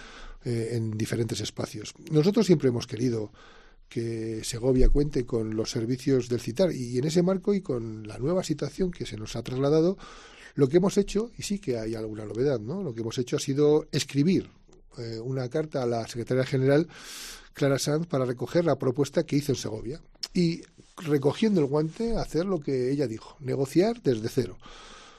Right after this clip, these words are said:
para explorar esa posibilidad que, de que pueda establecerse aquí alguno de los servicios que están relacionados con el propio citar, ahora que sabemos, como decía antes, que la idea de,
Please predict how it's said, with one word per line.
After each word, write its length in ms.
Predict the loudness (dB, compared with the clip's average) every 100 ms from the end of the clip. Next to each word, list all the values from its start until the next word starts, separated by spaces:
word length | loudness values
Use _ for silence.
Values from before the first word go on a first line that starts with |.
| -10
para 160 | -4 -2
explorar 440 | -4 -2 2 4
esa 180 | 4 0
posibilidad 800 | 0 0 0 -2 0 2 4 2 -4
que, 140 | -6 -6 -6 -12 -14 -12 -10
de 100 | -4
que 120 | -4
pueda 200 | -2 -2
establecerse 580 | -2 -2 0 0 0 0
aquí 380 | 0 0 0 -2 -14 -20 -20 -20 _
alguno 340 | -6 -2 2 4
de 60 |
los 140 | 4 2
servicios 720 | 0 0 0 2 2 0 -4
que 140 | -4
están 260 | -2 -2 -2
relacionados 460 | -2 -4 -4 -4 -4
con 140 | -6
el 100 | -4
propio 260 | -4 -2 -2
citar, 380 | -2 -2 -2 -4 -20 -4
ahora 280 | 4 6 6
que 120 | 2
sabemos, 580 | -2 -2 0 0 -2 -6 -14
como 280 | -12 -10 -10
decía 360 | -10 -10 -12 -12
antes, 300 | -10 -10 -8
que 140 | -8
la 100 | -6
idea 240 | -2 0
de, 340 | 2 4 2